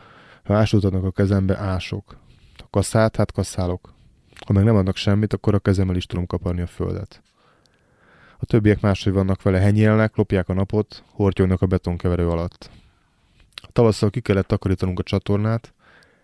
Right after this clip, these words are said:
egy hétig álltam derékig a jéghideg vízben, azóta a lábujjaim hamarabb jelzik, hogy eső lesz, mint az a tájszólásos csávó a tévében, nem jut eszembe a neve. Dobáltam ki a vízből a műanyag flakonokat, azok meg az árokparton ülve röhögtek rajtam.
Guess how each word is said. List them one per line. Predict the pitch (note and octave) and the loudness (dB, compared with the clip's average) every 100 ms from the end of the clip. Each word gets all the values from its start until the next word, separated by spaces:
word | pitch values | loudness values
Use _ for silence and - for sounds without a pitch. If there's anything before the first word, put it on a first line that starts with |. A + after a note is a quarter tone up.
| _ _ | _ _
egy | C3+ A2+ | -2 0
hétig | G2+ G2+ G2 G2 | 2 0 0 -2
álltam | F#2+ F#2+ G2 F#2 | 0 -2 -2 0
derékig | F#2+ F#2+ G2+ F#2+ | 2 2 0 0
a | |
jéghideg | G2+ F#2+ G2+ F#2+ | 0 0 0 0
vízben, | F#2+ G2+ G2 G#2+ A2 _ _ _ _ _ _ _ - | 0 0 0 -2 -4 _ _ _ _ _ _ _ -4
azóta | F#2+ F#2+ - | 0 2 2
a | G2+ | 2
lábujjaim | G2 G2 G2 F#2+ | 4 4 4 2
hamarabb | G2+ F#2 F2+ | 2 2 2
jelzik, | F2+ F2+ F2 F2 | 0 0 -2 -4
hogy | F#2 F#2 | -2 -4
eső | - G2 | -2 -2
lesz, | F#2 - | -2 -4
mint | F#2 | -6
az | F2+ | -4
a | F2+ | -4
tájszólásos | F#2 F2+ - F2+ F2 - | -2 -2 -2 -6 -6 -8
csávó | - F2+ F2 | -6 -4 -2
a | F2 | -2
tévében, | - F#2 F#2+ F#2+ G#2 G#2 _ - _ _ | 0 0 0 2 0 -2 _ -20 _ _
nem | - F2 | -4 -2
jut | E2 | -4
eszembe | - E2 E2 | -6 -6 -4
a | E2 | -4
neve. | D#2+ D#2 F2 _ - _ _ _ _ _ _ _ _ _ - - | -4 -8 -10 _ -20 _ _ _ _ _ _ _ _ _ -20 -4
Dobáltam | A2 G2+ F#2 F#2+ | -2 0 -2 -4
ki | - | -2
a | |
vízből | G2+ F#2+ F2+ | -2 0 0
a | |
műanyag | F#2+ F2+ F2 | -2 -2 -4
flakonokat, | G#2+ - G#2+ G#2+ A2+ - | -6 -4 -4 -2 -2 -4
azok | G2 - | -4 -4
meg | G2 | -2
az | F#2+ | -2
árokparton | G#2 F#2+ F2+ G2 F#2 G2 | 0 0 0 0 0 0
ülve | F#2+ F#2 | 0 0
röhögtek | F2 E2+ - - | 0 -2 -6 -8
rajtam. | E2 E2 D#2+ F#2+ | -8 -8 -8 -10